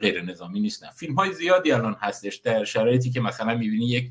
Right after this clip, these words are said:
رزم-، رزمنده حماس کشته می‌شه، اه، و سلاحش رو یک دکتر به دست می‌گیره با روپوش پزشکی می‌جنگه و بعد از اون، اون کشته می‌شه و یک نفر دیگه میاد سلاح رو به دست می‌گیره و اون هم کشته می‌شه.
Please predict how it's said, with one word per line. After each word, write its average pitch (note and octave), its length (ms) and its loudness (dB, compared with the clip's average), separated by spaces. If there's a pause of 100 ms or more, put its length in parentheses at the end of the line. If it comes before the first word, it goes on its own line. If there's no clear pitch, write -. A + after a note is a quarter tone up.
(140)
رزم-، G2+ 520 2
رزمنده G#2 540 4
حماس A2 420 0
کشته C3 300 -6
می‌شه، C#3+ 440 -4 (680)
اه، B2 100 8 (680)
و A2 320 4
سلاحش C#3 520 8
رو C3 220 2
یک B2+ 260 6
دکتر C3+ 320 6
به F3 120 2
دست C#3+ 260 2
می‌گیره C#3 300 4
با B2+ 120 8
روپوش A#2 440 -2
پزشکی C#3 580 0
می‌جنگه C#3 720 0
و B2+ 120 0
بعد B2 280 2
از A2+ 160 0
اون، B2+ 300 2
اون D3+ 160 -2
کشته D#3 340 0
می‌شه C3+ 480 -2
و B2 60 4
یک C3 240 2
نفر B2 260 0
دیگه A#2+ 340 2
میاد E3+ 200 -2
سلاح C#3+ 320 0
رو C#3 60 2
به C#3 100 2
دست C3+ 200 2
می‌گیره C#3 260 0
و C3+ 60 0
اون D#3+ 180 0
هم B2 200 6
کشته - 220 -12
می‌شه. - 220 -18